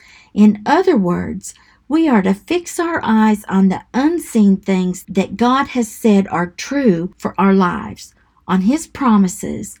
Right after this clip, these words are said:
His plans, and His vision for our life. God has already equipped us to imagine big things because Holy Spirit, the Spirit of creativity,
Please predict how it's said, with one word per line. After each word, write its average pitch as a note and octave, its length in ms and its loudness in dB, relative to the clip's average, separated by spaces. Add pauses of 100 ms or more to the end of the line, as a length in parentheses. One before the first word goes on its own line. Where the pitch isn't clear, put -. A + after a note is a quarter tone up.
(260)
His D#4+ 300 -4
plans, G3+ 640 0
and F#3+ 200 0
His B3 280 -4
vision G#3 440 2
for F3+ 240 -4
our F3 160 -2
life. F3 460 -8 (260)
God D4+ 300 0
has G3+ 240 0 (100)
already B3+ 580 0
equipped C4 520 -6
us F3 240 -4 (220)
to - 220 -2
imagine G3+ 800 4
big E4+ 320 -2
things F#3 480 -2
because G3+ 480 -4
Holy D4 240 -4
Spirit, C4+ 680 -6 (460)
the G3 100 2
Spirit C#4+ 480 -2
of G3+ 160 0
creativity, G#3 1080 0